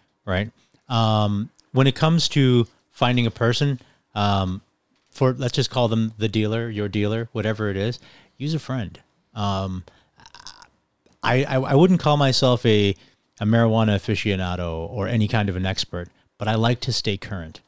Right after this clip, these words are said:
and I've managed to stay current for, you know, more than half of my life, and I'm forty-two. So I've been playing this game a little bit, and I've, I've done it a lot. Well, I've, I've gone to spots, um, for people that are, are older.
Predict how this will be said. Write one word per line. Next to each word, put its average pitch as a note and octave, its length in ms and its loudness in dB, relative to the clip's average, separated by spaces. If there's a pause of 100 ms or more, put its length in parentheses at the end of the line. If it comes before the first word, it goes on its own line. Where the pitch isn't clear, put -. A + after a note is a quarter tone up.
and G#2 100 -4
I've G2 140 0
managed A2 360 2
to G#2 60 -2
stay G2 220 0
current F#2+ 400 -4
for, F#2+ 320 -6 (520)
you F#3 80 -4
know, C#3 240 2 (580)
more A#2+ 240 4
than A#2 100 2
half G#2 260 2
of G2 140 -2
my F#2+ 140 2
life, F2+ 260 -2
and B2+ 80 -2
I'm C3+ 100 0
forty-two. G2 600 -4 (420)
So A#2 340 0 (420)
I've E3 100 0
been E3 100 0
playing F#3 280 0
this A2 120 0
game G#2+ 160 0
a G2 60 -2
little F#2+ 160 -2
bit, F#2+ 100 -6
and G#2+ 80 -6
I've, A2 160 -4
I've A2 220 -4
done B2 160 2
it B2+ 80 -2
a - 20 0
lot. A2 260 2
Well, G#2+ 120 0
I've, G2 140 -2 (100)
I've G2+ 160 -10
gone G#2 220 -2
to G2 60 -4
spots, - 640 -8
um, F2+ 440 -8
for G#2+ 100 -14
people A2 300 -6
that G2+ 120 -4 (720)
are, G#2+ 200 -4
are A2+ 160 -8
older. A#2+ 440 0